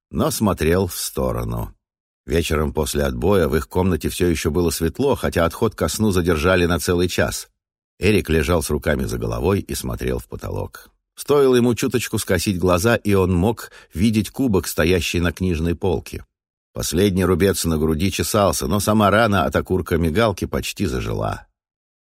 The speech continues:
«Ты ведь понимаешь, что это означает?» — сказал Пьер.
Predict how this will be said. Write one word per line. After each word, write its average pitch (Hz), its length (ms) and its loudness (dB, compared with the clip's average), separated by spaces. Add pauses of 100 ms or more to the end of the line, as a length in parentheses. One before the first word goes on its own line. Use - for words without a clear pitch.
(120)
«Ты 92 100 -4
ведь 92 340 -2 (100)
понимаешь, 85 640 0
что - 220 -2
это 69 240 0
означает?» — 73 580 -2
сказал 62 380 -6
Пьер. 57 340 -8